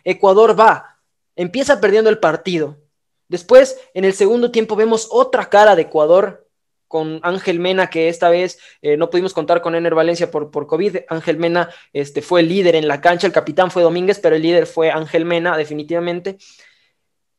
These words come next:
Y le ganamos tres a dos en el minuto ochenta y ocho con un muy buen partido también de Carlos Grueso. ¿Qué sensaciones te dejó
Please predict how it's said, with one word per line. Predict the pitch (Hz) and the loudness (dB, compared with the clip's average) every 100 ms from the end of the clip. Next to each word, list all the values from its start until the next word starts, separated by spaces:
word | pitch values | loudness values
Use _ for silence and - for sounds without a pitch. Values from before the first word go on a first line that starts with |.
| _ _ | _ _
Y | - | 0
le | 214 | 2
ganamos | 226 262 302 302 | 4 2 0 -2
tres | 302 302 | -2 0
a | 262 | 2
dos | 254 294 294 - | 6 4 2 -6
en | 202 | -4
el | 208 | -2
minuto | 214 254 269 | -4 -6 -6
ochenta | 262 196 196 | -8 -4 2
y | 226 | 2
ocho | 247 254 | 2 -4
con | 240 214 | -2 -4
un | 262 | -2
muy | 254 | 0
buen | 262 254 | 0 0
partido | 196 233 | 0 0
también | 226 208 240 | 0 -2 -2
de | - | -2
Carlos | 220 226 180 | 0 -2 -2
Grueso. | 180 190 165 - _ _ _ _ _ _ _ _ _ | -2 -2 -2 -8 _ _ _ _ _ _ _ _ _
¿Qué | - 285 | -6 -2
sensaciones | 311 254 262 285 285 | 0 0 0 -2 0
te | |
dejó | 180 165 | 0 4